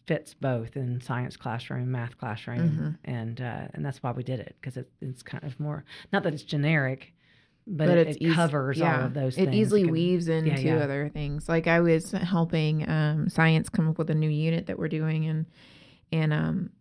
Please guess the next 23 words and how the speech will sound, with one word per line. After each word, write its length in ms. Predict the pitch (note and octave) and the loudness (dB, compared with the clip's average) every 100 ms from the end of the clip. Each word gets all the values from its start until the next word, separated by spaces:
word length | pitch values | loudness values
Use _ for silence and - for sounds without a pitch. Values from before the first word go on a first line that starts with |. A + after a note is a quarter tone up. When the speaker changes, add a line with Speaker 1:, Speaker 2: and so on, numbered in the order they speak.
| _ - | _ -8
Speaker 2:
it's 240 | D3 - | -8 -8
gonna 180 | - D3+ | -4 -2
be 100 | C#3+ | -2
loads 220 | C#3 C#3 | -4 -8
of 80 | - - | -14 -6
fun. 420 | F3+ E3+ D#3 D#3 | -2 0 -2 -2
But 280 | D3+ D3 - _ E3+ | -2 -2 -6 _ 4
as 260 | E3 E3+ | 4 6
we 80 | F3 | 4
were 80 | E3 | 2
going 280 | D#3+ D#3 D#3 | 2 0 0
through 160 | D#3+ D#3 | 0 -2
the 60 | |
process 460 | D3+ D3+ D3+ E3 D#3+ | 0 0 0 -2 -6
of 80 | D#3 | -8
what 80 | |
the 80 | E3+ - | -8 -10
students 300 | - D3 - | -6 -6 -4
were 60 | |
gonna 160 | D3 D3+ | -6 0
do 380 | E3+ F3 E3+ E3 | 2 4 4 2
and 140 | E3+ | 0
different, 400 | D3 D#3+ D3 - | -2 -4 -6 -8